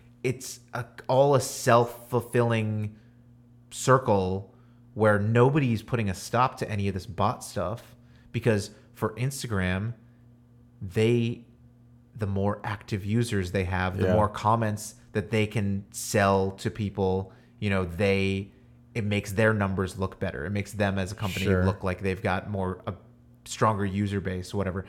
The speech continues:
Speaker 2: Yeah.
Speaker 1: For, you know, the advertising companies, they're, you know, selling to the clients that look at this reach that we're gonna get from these people or whatever, you know.
Speaker 2: Right.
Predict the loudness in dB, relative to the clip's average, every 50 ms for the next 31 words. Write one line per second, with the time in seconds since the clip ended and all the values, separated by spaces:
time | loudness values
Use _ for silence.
0 | -10 -10 -6 -4 -4 -4 -4 -4 0 2 4 6 6 6 6 4 2 0 -8 -18
1 | -20 -20 -20 -20 _ -8 -4 -4 -2 -2 -2 -4 -4 -2 0 0 0 2 0 -2
2 | 0 2 2 2 2 2 -2 -4 -4 -4 -4 -4 -4 -4 -4 -4 -4 -4 -4 -6
3 | -10 -14 -20 -20 -20 -20 -20 -20 -20 -20 -20 -20 _ _ _ _ -20 -20 -20 _
4 | -12 -8 -2 0 2 2 2 2 2 0 -2 -8 -18 -12 -8 -6 -4 -4 -4 -4
5 | -2 -2 -2 -2 -2 -4 -4 -4 -6 -6 -4 0 0 2 2 0 -2 -4 -8 -8
6 | -8 -8 -8 -6 -6 -6 -6 -6 -6 -4 -2 -2 -2 -4 -4 -8 -6 -6 -4 -4
7 | -4 -4 -4 -2 -2 -2 -4 -4 -8 -14 -20 -20 -20 -20 -12 -4 -2 0 0 0
8 | 0 -2 -4 -4 -6 -6 -8 -8 -10 -10 -12 -10 -8 -6 -6 -4 -4 -4 -2 -2
9 | -2 -2 -2 -2 -2 -2 -2 -2 -2 -2 -2 0 0 2 4 4 4 2 0